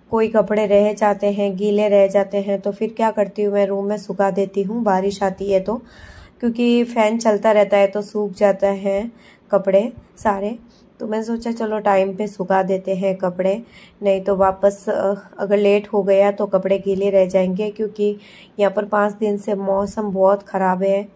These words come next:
हल्की हल्की बारिश होती है। और यहाँ पर आप देख सकते हो ये बोतल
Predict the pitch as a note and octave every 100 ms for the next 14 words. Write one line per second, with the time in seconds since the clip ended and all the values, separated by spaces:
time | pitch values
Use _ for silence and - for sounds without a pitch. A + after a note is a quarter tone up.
0 | - D4 C#4+ G3 D4 G#3+ G3 F#3 F#3 F#3+
1 | G3+ F#3+ G#3 G3 G3+ G3+ A3+ - - -
2 | - F#3 F3+ F3+ F#3 F#3 G#3+ G3+ G#3+ G#3+
3 | G#3 G3+ G3+ G#3 G#3 G#3+ - G#3+ G#3 F#3+
4 | G3 G3 G#3+ G#3+